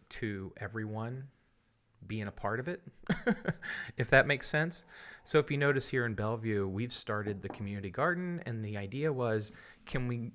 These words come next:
can we start something that will take the rest of our lives to grow? It has rhythms and cycles to it,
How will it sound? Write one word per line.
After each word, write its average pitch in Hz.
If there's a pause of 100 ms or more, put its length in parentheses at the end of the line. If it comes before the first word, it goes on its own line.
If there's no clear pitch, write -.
can 123
we 117
start 175
something 170
that 139
will 110
take 107
the 95
rest 104
of 123
our 113
lives 107
to -
grow? 135
It 117
has 95
rhythms 107
and 90
cycles 139
to 160
it, 160